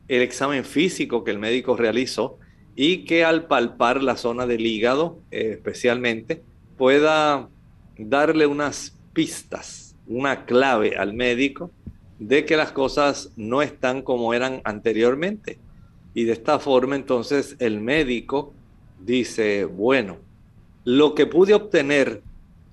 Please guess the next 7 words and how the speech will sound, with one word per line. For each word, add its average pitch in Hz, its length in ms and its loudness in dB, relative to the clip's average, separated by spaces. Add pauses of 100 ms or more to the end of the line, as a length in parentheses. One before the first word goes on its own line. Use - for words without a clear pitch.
(140)
al 123 160 2
hacer 147 440 2
el 139 120 4
interrogatorio, 123 920 2 (680)
lo 131 220 2
que 139 140 4
palpé, 131 760 0